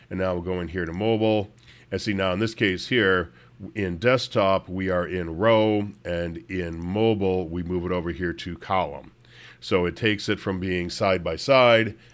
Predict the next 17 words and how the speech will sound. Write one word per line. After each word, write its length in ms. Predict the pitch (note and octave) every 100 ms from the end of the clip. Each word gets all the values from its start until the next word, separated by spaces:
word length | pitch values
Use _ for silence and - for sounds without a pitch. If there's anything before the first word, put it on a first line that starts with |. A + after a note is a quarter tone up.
| -
and 180 | G2 F2+
puts 240 | G#2+ F#2
them 280 | - F#2+ F2+
one 380 | F2 F2 F#2 F#2
on 180 | F2+ F2
top 300 | - E2+ D#2+
of 120 | D2+
each 180 | D2+ -
other. 280 | C#2+ C#2 - - - -
And 120 | F#2+
so 140 | - F#2
we 140 | F2
did 180 | F2+ F2
the 80 | E2
exact 340 | D#2+ G2 F#2
same 260 | - F#2+ E2+
thing 340 | G#2+ F2+ E2+